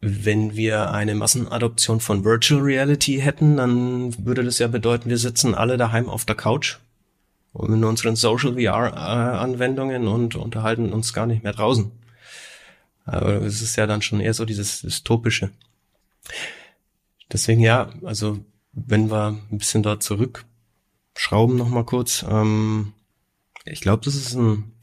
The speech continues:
das ist ein langsamer, sehr, sehr langer Prozess, den wir entgegengehen. Es wird vermutlich nie diesen Moment geben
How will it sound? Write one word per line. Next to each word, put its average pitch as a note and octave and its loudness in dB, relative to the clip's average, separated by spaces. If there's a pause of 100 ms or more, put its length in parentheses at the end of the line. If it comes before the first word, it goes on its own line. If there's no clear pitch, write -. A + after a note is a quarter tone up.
(100)
das - -6
ist - -6
ein A2 4
langsamer, G#2 2
sehr, A2 2
sehr A#2 0
langer A2+ 0
Prozess, - -4 (560)
den G2+ 2
wir G2+ -2
entgegengehen. G#2 -4 (580)
Es - -6
wird G#2+ 2
vermutlich G#2+ -2
nie A2 0
diesen A2 -2
Moment G#2+ -2
geben A2+ -4